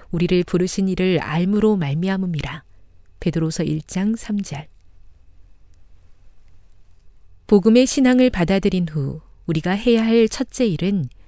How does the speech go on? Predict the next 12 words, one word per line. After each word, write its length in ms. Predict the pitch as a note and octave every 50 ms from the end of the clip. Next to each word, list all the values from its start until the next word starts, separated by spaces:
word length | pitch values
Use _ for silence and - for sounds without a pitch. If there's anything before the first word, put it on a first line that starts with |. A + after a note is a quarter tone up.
| - - - _ - - -
고결하고 880 | - - F3 E3+ - A3 G#3+ A3+ A#3 G#3+ G3+ - - G#3+ A3 A3+ G#3
순결한 640 | F3+ - - - C#4 C4+ - C#4+ C4 B3+ B3+ A#3+ A3
원칙들을 800 | C#3+ C#3+ D#3 D#3+ - A3 - - - E3+ F3 F3 F3 E3+ D#3+ D3+
구하고 720 | - - - F#3+ F3 G3 F#3+ F#3+ F3 - F3+ F3+ F3+ F3 -
더하여 540 | - - D#3+ D#3+ E3 D#3+ C#3+ C3+ C3+ C#3+ - - - - - - _ _ - - - -
참된 460 | - - - A#3 A3 A3 B3 A#3+ A#3+
지식을 420 | A#3 - G#3 - - G3+ G#3 G#3 G#3
받아들일 460 | - F3 D#3 F#3 F#3 G3 F#3+ F#3+ F#3+
수 160 | - - F3
있게 480 | C#3 - - - F3 F3+ F3 C#3 C3 - - - - _ - -
정신과 760 | - - F#3+ F3 F3+ G#3+ - - A#3+ A3 A3 G#3+ A3 G#3 G#3+ G3+
마음을 600 | D3+ C3+ C#3 C#3+ D3 D#3 D#3+ D#3 D#3 D3 C#3+ D3+